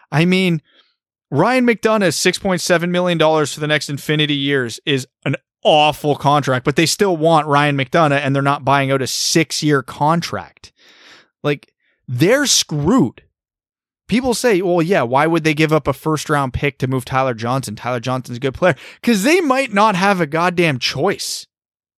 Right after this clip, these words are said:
Their only option to get out of cap hell might be Steve Yzerman sitting there going, "Hi,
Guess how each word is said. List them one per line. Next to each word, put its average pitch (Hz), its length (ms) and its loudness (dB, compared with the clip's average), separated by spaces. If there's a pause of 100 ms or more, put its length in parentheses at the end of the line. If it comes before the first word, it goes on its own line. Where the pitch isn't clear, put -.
(560)
Their 190 300 0 (180)
only 240 380 2
option 208 380 0
to 156 80 -4
get 175 160 -2
out 175 80 0
of 160 40 -6
cap 175 220 -2
hell 180 160 2
might 160 200 0
be 175 100 -6
Steve 175 220 -6
Yzerman 147 380 0
sitting 147 260 -2
there 131 140 -4
going, 123 340 -6 (480)
"Hi, 117 520 0